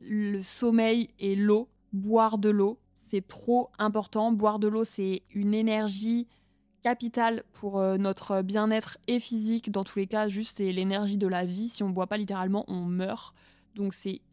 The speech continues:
giga important et d'autant plus si on est en manque de certaines choses, mais notamment l'alimentation d'une manière plus générale et le sommeil. Euh, dans l'alimentation, par exemple, il y a des aliments qui sont beaucoup plus, euh,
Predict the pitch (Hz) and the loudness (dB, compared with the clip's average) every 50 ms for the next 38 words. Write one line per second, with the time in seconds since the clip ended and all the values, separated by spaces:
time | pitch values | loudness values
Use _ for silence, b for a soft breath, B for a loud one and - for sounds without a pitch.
0 | _ - 196 196 202 226 240 240 247 233 - - 208 202 208 202 - - 226 226 | _ -10 -6 -4 -2 0 2 4 4 2 2 0 -4 -4 -4 -6 -4 -4 -4 -4
1 | - - 190 180 196 233 233 240 226 226 - - 240 233 220 - - - - - | -2 -4 -4 -2 -2 -2 0 2 0 0 0 -2 -4 -2 -2 -6 -8 -10 -8 -4
2 | 208 196 196 196 190 190 190 190 196 208 220 214 202 208 196 190 185 185 185 - | -2 0 0 0 0 0 0 2 2 2 0 0 0 0 2 2 2 0 -2 -4
3 | 202 185 202 185 190 - - 214 240 269 262 - b b b - 214 220 226 240 | -6 -6 -4 -4 -4 -2 0 0 0 0 -2 -6 b b b 2 4 6 6 6
4 | 247 254 247 247 233 220 214 220 208 214 226 233 226 208 202 208 208 202 202 202 | 6 6 6 6 6 4 4 4 4 4 4 4 4 2 2 2 0 0 0 -2
5 | 196 - 226 220 214 202 190 185 185 190 190 - 208 196 202 202 196 190 196 196 | -2 -2 -2 0 2 2 2 0 -2 -4 -6 -4 -4 -2 0 0 0 0 0 2
6 | 202 208 214 220 226 - - 208 208 208 202 190 - - 202 196 190 185 202 233 | 4 4 4 4 2 0 0 0 2 2 2 0 0 -2 -2 0 0 0 2 2
7 | 254 262 b b b b b b b b - 202 202 196 208 202 202 214 214 214 | 0 -2 b b b b b b b b -2 0 2 2 4 2 2 2 2 2
8 | 202 202 208 202 - 254 240 233 208 190 190 190 220 240 247 - - 208 202 190 | 2 2 0 0 0 0 0 2 2 0 0 2 2 0 0 0 -2 0 2 2
9 | 190 190 180 190 190 185 185 196 190 196 196 214 226 240 - - - - 190 190 | 2 2 2 2 0 0 0 0 0 0 2 2 2 2 0 -2 -2 -2 0 0
10 | 190 196 226 214 - 214 - - 226 233 240 226 - 226 202 190 185 185 185 | 2 2 0 0 0 -4 -2 0 2 2 2 2 2 2 2 4 4 2 0